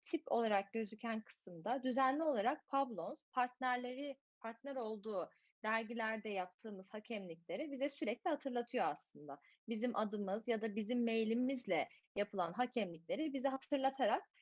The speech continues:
bu siz misiniz, sizin hakemliğiniz mi diye sorarak direkt olarak eklememizi sağlayan bir sistem var. Altında gördüğümüz kısımlar bizim atıflarımızı inceleyebildiğimiz kısımlar, izleyebildiğimiz. Daha sonra hakemliklerimizi yönetebildiğimiz kısım var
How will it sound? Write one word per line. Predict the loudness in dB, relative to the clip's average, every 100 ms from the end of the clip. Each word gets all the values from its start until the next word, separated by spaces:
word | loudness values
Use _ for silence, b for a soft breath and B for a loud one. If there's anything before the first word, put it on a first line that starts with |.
| _ -2
bu | -2
siz | -2 0 2
misiniz, | 2 -2 -6 -8
sizin | -6 -6 -2
hakemliğiniz | -2 0 0 2 2 2 -2 -4
mi | -2
diye | -2
sorarak | 0 2 2 2 0 _
direkt | 2 2 2 0
olarak | 0 2
eklememizi | 0 0 -2 0 -2 -4
sağlayan | -2 0 2 0 -2
bir | -6
sistem | -8 -10 -4 -2 -4
var. | -6 -8 _ b b b
Altında | 4 4 2 -6 -6
gördüğümüz | 0 0 0 -6 -10
kısımlar | -16 -14 -8 -4 -2 -4 -4
bizim | -4 -4 -4
atıflarımızı | -6 -6 -4 -2 -2 -6 -6
inceleyebildiğimiz | -4 0 0 0 -2 -4 -2 -4 -6
kısımlar, | -16 -16 -10 -6
izleyebildiğimiz. | -4 -2 0 0 0 -2 -2 -6 -8 -10 -12 _ b b b 2
Daha | 2
sonra | 2 0 2 2
hakemliklerimizi | 0 -2 -4 -4 -4 -2 -2 -4
yönetebildiğimiz | -4 -6 -6 -6 -2 0 0 -4
kısım | -20 -14 -8
var | -2 0